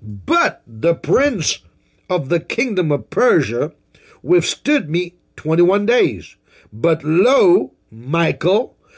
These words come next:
one of the chief princes, came to help me." That's what I said to you.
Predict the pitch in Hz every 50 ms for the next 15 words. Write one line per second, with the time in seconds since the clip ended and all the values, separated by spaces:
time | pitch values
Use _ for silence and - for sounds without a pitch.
0 | - _ - - 98 113 147 170 180 185 180 165 170 160 - - - 202 185 165
1 | - - - 233 262 - - 185 180 - _ - - 147 147 143 135 - - 175
2 | 170 - - - 208 240 165 - - 135 127 101 78 - _ _ _ _ _ _
3 | _ _ - - 123 131 131 - - 113 123 127 123 123 - - - 247 277 -
4 | - - - 190 151 120 104 85 -